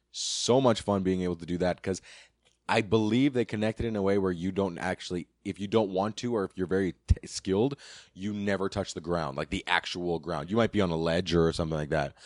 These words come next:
You'll never do it. Um, what is, 'cause I've had this debate before, and because you're a fan of Assassin's Creed, I've had an, and had a chance to talk to about, somebody about this. What is Assassin's Creed to you? Because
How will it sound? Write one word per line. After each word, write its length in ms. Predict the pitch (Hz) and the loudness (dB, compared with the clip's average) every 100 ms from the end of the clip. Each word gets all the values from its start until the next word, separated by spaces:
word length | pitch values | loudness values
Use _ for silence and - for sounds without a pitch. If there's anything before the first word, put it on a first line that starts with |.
| - - | -20 -12
You'll 120 | 85 | -4
never 160 | 95 85 | -2 2
do 140 | 90 87 | 4 4
it. 120 | 78 - - - - | 2 -8 -20 -18 -2
Um, 580 | 101 107 104 101 98 92 _ _ _ _ _ _ _ _ _ _ - - _ _ _ _ _ _ | 4 6 6 4 0 -6 _ _ _ _ _ _ _ _ _ _ -10 -10 _ _ _ _ _ _
what 420 | - 107 120 175 - _ | -14 4 8 8 6 _
is, 560 | 135 131 117 104 104 - | 4 8 8 8 4 -2
'cause 160 | - | 0
I've 100 | 113 | 2
had 140 | 120 123 | 2 0
this 120 | 123 | -2
debate 420 | 110 101 98 95 _ | 0 2 2 0 _
before, 440 | 90 92 95 90 90 | -8 -4 0 2 2
and 280 | 92 90 | -2 -4
because 280 | 85 - 95 | -4 -4 -2
you're 100 | 98 | -2
a 40 | 95 | -2
fan 200 | 98 92 | -2 -4
of 60 | |
Assassin's 340 | 85 87 82 80 | -4 -4 -6 -8
Creed, 180 | 87 | -6
I've 120 | 80 78 | -6 -4
had 100 | 80 | -4
an, 80 | 80 | -4
and 240 | 80 78 | -6 -6
had 160 | 76 73 | -4 -6
a 60 | |
chance 260 | - 76 73 | -4 -4 -4
to 60 | |
talk 220 | - 76 73 | -4 -4 -4
to 60 | |
about, 200 | 71 64 | -8 -8
somebody 300 | - 71 67 | -10 -10 -8
about 220 | 67 65 | -6 -6
this. 140 | 67 65 - - - - - _ | -6 2 2 0 -16 -20 -20 _
What 360 | 95 95 143 190 | -10 2 2 4
is 160 | 143 135 | 0 0
Assassin's 440 | 131 123 117 113 | 4 4 4 -2
Creed 220 | - 104 92 | -2 -2 -2
to 80 | |
you? 120 | 95 82 | -2 -2
Because 300 | 80 90 | -2 -4